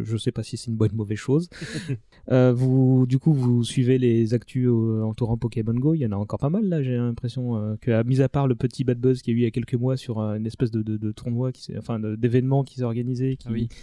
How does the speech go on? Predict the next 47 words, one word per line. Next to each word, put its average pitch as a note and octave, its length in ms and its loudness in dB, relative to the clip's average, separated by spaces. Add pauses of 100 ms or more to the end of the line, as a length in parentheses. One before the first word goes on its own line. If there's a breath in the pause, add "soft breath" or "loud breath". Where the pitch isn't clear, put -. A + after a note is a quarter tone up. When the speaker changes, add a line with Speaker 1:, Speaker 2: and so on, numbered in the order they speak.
(160 loud breath)
Speaker 1:
qui - 140 0
est B2 100 2
en A#2 60 4
Speaker 2:
Chicago. A#2 160 4
Speaker 1:
cours. D3+ 220 4
C'était C#3 240 0
quoi, D#3+ 200 2
ça, E3 100 -2
au D3 80 2
juste ? D#3 300 -2 (140)
Speaker 3:
Euh, G#2 640 -8
je F#2 100 -18
crois - 140 -18
qu'il - 160 -12
y G2+ 40 -8
avait G2+ 80 -6
un G2+ 40 -8
espèce G2+ 320 -12
d'événement A2 480 -2
à G2 60 -6
Chicago, A2 640 -6
euh, F#2+ 300 -8 (600 soft breath)
où, A2 280 -2
euh, F#2+ 640 -6 (160)
il G#2 80 -12
y G2 60 -8
avait G2 140 -10
une G2+ 220 -8
chasse, - 520 -8
euh, F#2+ 460 -12
aux G2+ 100 -6
Pokémon G#2+ 420 -6
avec F#2+ 220 -8
Pokémon G2+ 340 -8
Go, B2+ 300 -2
et G2+ 100 -8
en F#2+ 80 -8
fait, A#2 200 -12
il - 20 -20
y G2+ 60 -10
avait G2 60 -10
beaucoup G2+ 240 -6
trop - 160 -10
de A2 60 -2
monde, C3+ 320 -6
et, G2+ 300 -6
euh, F#2+ 140 -8